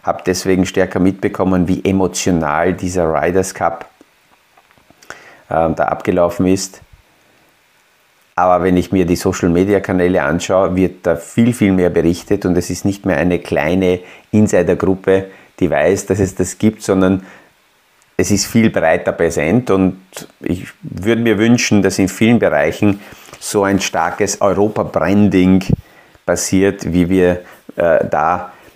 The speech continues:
äh, bei diesem Wettbewerb das erlebt haben, äh, wo man gesehen hat, wie stark Europa ist, wie stark unsere Spieler sind. Und da geht's nicht um einzelne Nationen, sondern da geht's um, äh, um, um Gesamteuropa.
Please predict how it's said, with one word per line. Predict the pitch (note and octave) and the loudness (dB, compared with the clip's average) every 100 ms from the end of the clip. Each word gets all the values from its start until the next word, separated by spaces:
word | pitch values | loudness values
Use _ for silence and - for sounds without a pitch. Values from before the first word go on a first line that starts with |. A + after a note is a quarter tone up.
| _ | _
äh, | - F2 | 0 0
bei | E2+ - | 2 0
diesem | G2 G2 F2+ | 2 2 0
Wettbewerb | F#2 - F2+ F2 - | 0 -2 0 0 0
das | F2 E2+ | -2 0
erlebt | D#2+ E2 - | 2 0 0
haben, | E2 D#2 F2 E2 - - - - - | 0 2 0 -2 -10 -20 -20 -20 -10
äh, | - D#2 - | -2 -2 0
wo | F2+ | 0
man | F2 | 0
gesehen | D#2+ D#2+ F2+ F2+ | 0 0 0 0
hat, | F2+ - | -2 0
wie | G2 | 0
stark | - - D2+ F2 F#2 | 0 -4 -4 -4 -2
Europa | D#2+ E2+ - E2 | 0 0 0 0
ist, | D#2+ F#2 - F2 | 2 0 -2 0
wie | F2+ | 0
stark | - - E2+ D#2 F#2+ F2 | -2 -6 -4 -2 -4 -2
unsere | G2+ F#2 F2 D#2+ | -2 0 0 -2
Spieler | - F2+ F2+ F#2 | -4 0 2 2
sind. | F#2 F2 | 0 0
Und | E2+ D#2+ | 2 0
da | |
geht's | D#2 D2+ - | -2 -4 -4
nicht | F2 - | -4 -4
um | D2+ | -2
einzelne | C#2 D2+ D#2+ D2+ | -2 -2 -2 0
Nationen, | D2 - C#2 C#2 C#2+ D2 - - - _ | -2 -4 -4 -2 -4 -6 -14 -20 -20 _
sondern | - D#2 D2+ | -6 -2 0
da | D2 | 0
geht's | C#2+ D2 D2 | 0 -2 -2
um, | - D2 D2 _ _ _ _ _ - | -4 -4 -6 _ _ _ _ _ -8
äh, | - C#2+ D2 D2+ - | -4 0 0 -2 -4
um, | E2 D2+ - | -4 -2 -2
um | D#2 C#2+ | -4 -4
Gesamteuropa. | - F#2 F#2+ - D2 C#2+ C#2+ D2 A2 | -4 -4 -4 -2 -2 0 -2 -4 -4